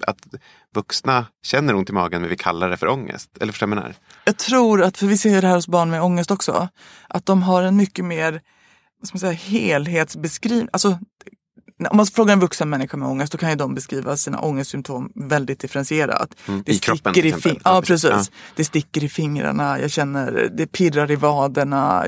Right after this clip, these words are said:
Speaker 2: det, jag får svarta prickar i utkanten av synfältet. Så kan inte ett barn beskriva, utan barn, det blir ofta ganska så här globala beskrivningar på något vis. Liksom.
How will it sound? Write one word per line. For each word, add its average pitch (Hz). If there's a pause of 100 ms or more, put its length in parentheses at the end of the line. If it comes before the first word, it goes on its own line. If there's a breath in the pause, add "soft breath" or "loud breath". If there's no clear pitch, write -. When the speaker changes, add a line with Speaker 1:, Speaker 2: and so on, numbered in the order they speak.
Speaker 2:
det, 156
jag 147
får 151
svarta 139
prickar 147
i 135
utkanten 143
av 135
synfältet. 139 (160 loud breath)
Så -
kan 196
inte 170
ett 147
barn 139
beskriva, 175
utan 151
barn, 175 (240)
det 180
blir 180
ofta 156
ganska 143
så 135
här 139 (540 loud breath)
globala 151
beskrivningar 147
på -
något -
vis. -
Liksom. 135